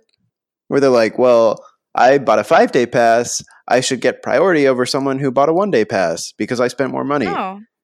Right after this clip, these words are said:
Speaker 1: And it's like, "Mm, no." <laughs> Um,
Speaker 2: Some people can't get off work. Some people, it, it shouldn't matter that way
Speaker 1: Yeah.
Speaker 2: at all, you know?
Speaker 1: And, but, like, I,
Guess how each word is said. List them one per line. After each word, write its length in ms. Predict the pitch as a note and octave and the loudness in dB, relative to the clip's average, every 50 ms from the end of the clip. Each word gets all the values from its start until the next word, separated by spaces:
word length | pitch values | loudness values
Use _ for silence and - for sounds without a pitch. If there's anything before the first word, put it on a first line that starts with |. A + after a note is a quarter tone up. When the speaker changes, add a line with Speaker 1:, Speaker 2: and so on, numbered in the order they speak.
| _ _ _ - | _ _ _ -4
Speaker 1:
And 240 | A#2+ B2 A#2 A#2 A#2+ | -2 -2 0 -2 -2
it's 240 | - C3 C3 A#2+ C#3+ | -2 -2 -2 0 0
like, 160 | D#3 E3 D#3 | -2 -2 -2
"Mm, 720 | E3 F#3 G3+ G#3+ A3+ A3+ G#3 G3 G3 G3+ G3 E3+ D3+ - | -2 -4 -2 -2 -2 -2 -2 -2 -2 -2 -4 -4 -6 -6
no." 400 | - C#3+ D3+ D#3 F3 G3+ A#3+ C4+ B3+ | -6 -4 -2 -2 0 0 0 -2 -2
<laughs> 40 | - - - - - - A3+ - - - - - - - - - - - - - - - | -2 -2 -2 0 0 0 0 0 0 -2 -6 -10 -12 -14 -16 -16 -16 -16 -18 -8 -2 0
Um, 320 | B2+ C3 C3 C3 C3 B2+ | 2 4 4 4 2 0
Speaker 2:
Some 160 | C#4+ C#4 C#4 | -4 -4 -4
people 240 | D#4+ D#4 - D4+ D#4 | -6 -6 -4 -6 -6
can't 240 | B3 D4+ C#4 C4+ C4+ | -6 -6 -6 -6 -4
get 80 | D4+ D4 | -4 -4
off 220 | D4+ E4 D#4+ - | -4 -4 -4 -4
work. 200 | A3 G#3+ A#3+ - - | -6 -6 -6 -8 -10
Some 160 | - C4 B3 B3 | -10 -10 -8 -8
people, 220 | C4+ B3+ B3+ - | -10 -10 -10 -8
it, 140 | - C#4 C4 - - - | -8 -8 -10 -10 -10 -12
it 140 | A#3+ A#3 | -10 -10
shouldn't 260 | - - D4+ C4 A#3 A3+ | -8 -8 -8 -6 -6 -6
matter 300 | A3+ A#3 B3 A#3 A3 G3+ | -6 -4 -4 -4 -4 -4
that 220 | F#3 E3+ - - | -4 -6 -6 -6
way 200 | - G3 F#3 - | -6 -4 -2 2
Speaker 1:
Yeah. 200 | D3 D#3 D3 C3 | 4 4 6 4
Speaker 2:
at 60 | G#2 C#3 | 4 2
all, 280 | G3+ G3+ F#3+ F#3 F#3 | 0 -2 -2 -4 -4
you 140 | G3+ G3 F#3+ | -6 -8 -8
know? 300 | F#3 F3+ F#3 F#3+ G#3 G#3 G#3+ A3+ - _ - | -8 -6 -6 -6 -8 -10 -14 -18 -20 _ -6
Speaker 1:
And, 440 | - B2 C#3 C#3 C#3 C#3 C#3 C3 B2+ A#2+ - _ _ _ _ _ _ _ _ _ _ _ _ _ _ _ _ _ _ _ - | -2 0 2 2 2 2 0 -2 -4 -10 -16 _ _ _ _ _ _ _ _ _ _ _ _ _ _ _ _ _ _ _ -18
but, 300 | C3 B2 D3 D3 C3+ C3 | -6 0 2 2 2 4
like, 160 | C#3+ C#3 B2+ | 2 2 4
I, 240 | C3 C#3+ D3+ D3 | 4 4 4 2